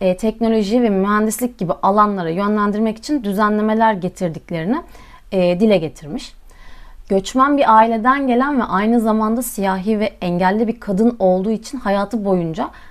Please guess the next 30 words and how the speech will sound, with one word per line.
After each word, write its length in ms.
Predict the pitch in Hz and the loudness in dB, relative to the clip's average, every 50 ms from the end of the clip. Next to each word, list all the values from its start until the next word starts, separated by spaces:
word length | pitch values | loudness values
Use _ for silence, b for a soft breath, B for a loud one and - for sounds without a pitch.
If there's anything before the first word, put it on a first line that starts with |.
| B B | B B
her 280 | - 233 240 262 254 - | 0 2 2 2 2 0
türlü 200 | - 208 185 185 | -4 -4 -4 -2
ayrımcılığa 640 | - 175 170 180 180 190 196 185 190 185 208 233 247 | 0 0 0 2 2 0 -2 -2 -2 -2 0 2 2
maruz 440 | 233 214 196 196 202 220 214 - - | 4 4 2 2 0 -2 -6 -10 -10
kalmış 460 | - - 214 208 214 233 233 - - | -4 0 2 2 2 0 -4 -6 -8
birisi 300 | 180 151 156 - - - - | -8 -6 -8 -8 -8 -4 -2
olarak 360 | 208 208 202 170 190 285 330 - b b b b b b b 196 | 0 0 0 0 0 -2 -4 -6 b b b b b b b -4
başka 460 | 180 180 196 202 - - - 269 262 | 0 0 0 0 0 -4 0 0 0
zorda 360 | 214 202 202 196 202 190 226 | 2 4 4 4 4 4 2
olanlara, 640 | 214 202 190 165 156 151 151 151 147 143 - 208 | 2 2 0 0 -2 -4 -6 -8 -6 -4 -2 0
başka 360 | 202 175 - - - 208 175 180 | 0 0 0 -2 -6 -4 0 0
dezavantajlı 720 | 190 190 202 190 185 175 170 170 180 170 170 165 180 165 | 0 2 2 2 2 2 0 -2 -4 -4 -4 -4 -4 -4
gruptaki 460 | 175 165 175 - - 185 - - - | -4 -6 -6 -8 -12 -14 -12 -12 -8
insanlara 640 | - 202 196 190 - - 202 185 185 190 190 226 294 302 B B B B B | -6 -6 -6 -4 -4 -6 -4 -2 -2 -2 -4 -6 -8 -10 B B B B B
yardım 320 | 220 208 208 196 208 196 | 2 2 2 2 0 -2
etmek 280 | 180 - - 277 - - | -4 -6 -8 -12 -10 -10
istediğini 500 | - - 196 175 160 160 165 220 294 302 | -10 -8 -6 -6 -6 -6 -6 -6 -6 -6
söylüyor. 420 | - - 214 175 156 147 139 139 147 - - - - - - - - - - - - - - - - - - - - B B B B B B B B B B B B B B B | -4 -2 -2 -2 -2 -2 -6 -12 -14 -18 -20 -20 -20 -20 -20 -20 -20 -20 -20 -20 -20 -20 -20 -20 -20 -20 -20 -20 -18 B B B B B B B B B B B B B B B
E, 300 | 233 214 208 202 208 202 185 180 | -2 0 2 2 0 0 -2 0
The 60 | 180 220 | 0 2
Washington 580 | 226 254 269 262 - 339 339 339 - 320 302 | 2 2 2 0 -2 -6 -6 -4 -4 -4 -4
Post 460 | 302 - 294 302 294 - - - - | -2 0 -2 -2 -2 -2 -8 -8 -4
gazetesi 580 | - 208 175 185 180 - 190 180 - - - 330 381 381 | -2 0 0 0 -2 -2 -4 -6 -6 -6 -8 -8 -8 -8
Şubat 420 | - - - - 247 285 294 294 302 | -12 -8 -2 0 2 2 2 0 -2
ayında 300 | 247 220 190 175 165 175 | -4 -4 -2 -2 -4 -4
istifa 640 | - 196 - - - - - - 262 262 254 240 226 | -6 -6 -8 -10 -12 -14 -6 0 4 6 6 6 4
eden 300 | 202 262 285 294 269 247 | 2 0 -4 0 2 2
Martin 460 | 240 247 254 247 - 262 247 208 208 | 4 2 2 0 0 0 0 2 2
Barron'ın 400 | 240 247 247 233 202 175 165 165 | 4 4 4 2 0 0 -2 -2
yerine 400 | 170 170 160 160 175 233 320 | -2 -2 -2 -2 -4 -6 -6